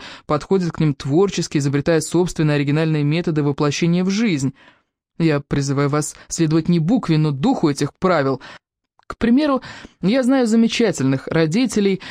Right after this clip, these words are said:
дети которых получили домашнее образование, потрясающих родителей, отдавших своих детей в местную общеобразовательную школу, и настолько же успешных родителей, чьи отпрыски обучались в частных заведениях. Но главное выбрать нужное отношение, остальное приложится.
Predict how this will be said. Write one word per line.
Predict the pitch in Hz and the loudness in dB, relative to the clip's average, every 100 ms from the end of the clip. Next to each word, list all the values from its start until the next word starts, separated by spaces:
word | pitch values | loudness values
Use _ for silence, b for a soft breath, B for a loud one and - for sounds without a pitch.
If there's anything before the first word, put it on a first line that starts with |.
| B | B
дети | 165 208 202 | -2 -2 -2
которых | 180 160 214 196 | -2 0 0 -2
получили | - 151 147 165 | -2 -2 0 -2
домашнее | 151 160 156 143 135 | 0 0 0 -2 -2
образование, | 127 135 143 143 139 120 | -2 -2 -2 0 -2 -2
потрясающих | 202 202 247 - 262 254 226 226 | -2 0 0 0 0 0 0 -2
родителей, | 226 226 165 185 160 139 131 - B B | 0 0 0 -2 -2 -2 -4 -4 B B
отдавших | 147 151 196 - 165 | -2 0 0 -2 -6
своих | - 151 139 | -2 -2 -2
детей | 139 175 | -2 0
в | 170 | 2
местную | 165 180 170 165 | 2 0 -2 -2
общеобразовательную | 147 160 151 147 151 147 147 | -2 -2 0 0 0 0 -4
школу, | - - 143 139 - B B | -4 -4 -2 -2 -6 B B
и | 151 | -2
настолько | 139 - 139 139 | 0 0 -4 -2
же | 131 | -2
успешных | 135 - 139 - - | -4 -2 -4 -4 -2
родителей, | 139 135 226 220 214 | -2 0 -2 0 -2
чьи | - 170 160 | -2 0 0
отпрыски | 185 220 - 196 - | 0 -2 -2 -2 0
обучались | 151 143 - 170 156 - | 0 0 0 0 0 -4
в | |
частных | - 147 135 135 | -4 -2 0 -2
заведениях. | 135 151 147 107 - - _ _ _ | 0 -2 -2 -4 -6 -10 _ _ _
Но | - 226 | 0 2
главное | 247 220 202 | 2 2 2
выбрать | 196 202 196 | 2 2 2
нужное | 202 180 185 | 2 2 2
отношение, | 185 170 - 113 - | 0 -2 -2 -4 -4
остальное | - 139 143 139 | -2 0 2 2
приложится. | 147 120 107 - - | -2 -2 -6 -10 -16